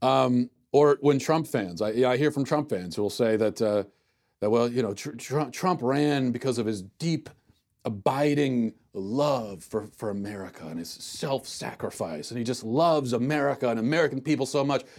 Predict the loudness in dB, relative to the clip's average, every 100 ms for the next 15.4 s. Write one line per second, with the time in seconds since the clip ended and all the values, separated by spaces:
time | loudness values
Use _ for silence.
0 | -2 0 0 2 2 4 2 2 0 -4
1 | -16 _ _ _ _ _ _ -20 -8 -6
2 | -6 -10 -4 -2 -2 -6 -6 -6 -4 -6
3 | 0 2 2 0 -6 -20 _ -20 -20 -20
4 | -10 0 2 2 -2 _ _ _ _ _
5 | 4 6 6 -2 -16 -20 -20 _ -20 -20
6 | -20 -20 _ _ _ -4 0 4 4 2
7 | -6 -10 -10 -10 -12 -20 _ _ -16 -12
8 | -6 -2 -2 -4 -6 -2 0 0 -4 -2
9 | 0 2 2 2 0 2 2 2 0 -4
10 | -16 _ _ _ _ -6 -2 -2 0 2
11 | 2 2 -2 -10 -12 _ _ _ _ _
12 | _ _ _ _ _ _ _ _ _ _
13 | _ _ _ 0 2 2 0 0 2 0
14 | -2 0 2 2 2 0 0 0 0 2
15 | 2 2 -4 -10